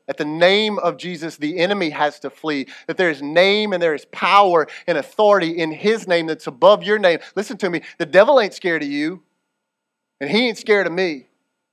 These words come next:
But when we begin to combat him and fight him in the name of our Jesus, who is risen, who is victorious over sin and hell and death and the grave and the enemy, there is a power and there's authority that you and I do not carry. And listen to me,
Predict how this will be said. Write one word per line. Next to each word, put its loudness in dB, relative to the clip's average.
But -6
when -6
we -2
begin -4
to -2
combat 2
him -4
and -8
fight 0
him -6
in -6
the -4
name -2
of 0
our 2
Jesus, -14
who -8
is -12
risen, -2
who -4
is -6
victorious -4
over -2
sin -4
and -4
hell 2
and -4
death 4
and -4
the -6
grave 2
and -4
the -2
enemy, -2
there 0
is -6
a -4
power 2
and -6
there's -4
authority 2
that -2
you -4
and 0
I 4
do -6
not -4
carry. -4
And -4
listen -4
to -12
me, -8